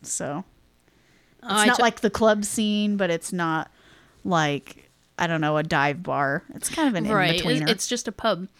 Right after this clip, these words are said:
Speaker 2: So, I, I mean, I took a drink because I know what it tastes like. Unfortunately, we sat here and talked for a long time before we started recording, so it got a little warm. But, yeah, I get a shrug. It's not, it's not a bad shrug. It's just a,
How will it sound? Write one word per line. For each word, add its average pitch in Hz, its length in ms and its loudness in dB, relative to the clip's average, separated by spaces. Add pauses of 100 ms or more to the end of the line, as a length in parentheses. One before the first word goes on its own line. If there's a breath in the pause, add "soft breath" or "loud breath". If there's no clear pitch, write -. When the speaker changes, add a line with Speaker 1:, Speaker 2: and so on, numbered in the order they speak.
(300 loud breath)
Speaker 2:
So, 214 300 0
I, 208 180 0
I 208 40 -4
mean, 202 180 0
I 190 120 4
took 190 220 -4
a 165 40 -8
drink 175 240 -8
because 190 220 -6
I 180 100 0
know 170 140 -4
what 175 100 -4
it 160 100 -4
tastes 175 220 -4
like. 175 140 -2
Unfortunately, 247 520 2
we 226 60 2
sat 302 260 -2
here 220 140 0
and 202 120 -10
talked 269 240 -4
for 190 120 -8
a 185 60 -4
long 196 240 -2
time 208 220 0
before 214 160 -6
we 208 100 -2
started 208 260 0
recording, 202 380 -4
so 202 140 -4
it 170 60 -6
got 196 180 0
a 202 40 -6
little 196 220 -2
warm. 208 280 -4
But, 202 160 -2 (260 loud breath)
yeah, 277 160 0 (140)
I 220 200 0 (300)
get 226 140 2
a 208 60 0
shrug. 220 360 0
It's 214 200 -2
not, 220 260 0 (380 soft breath)
it's 202 120 -2
not 220 140 4
a 277 40 0
bad 311 320 2
shrug. 190 280 0
It's 202 180 -4
just 208 260 -2
a, 214 240 2